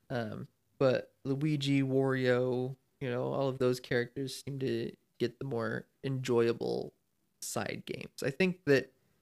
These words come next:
um, you know, the WarioWares, the Luigi's Mansions out there, I prefer those to, you know, most of the spin-offs we get starring Mario.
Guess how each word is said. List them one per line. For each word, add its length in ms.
um, 380
you 80
know, 60
the 100
WarioWares, 760
the 60
Luigi's 380
Mansions 460
out 260
there, 240
I 120
prefer 480
those 420
to, 400
you 60
know, 120
most 460
of 160
the 80
spin-offs 680
we 100
get 340
starring 280
Mario. 460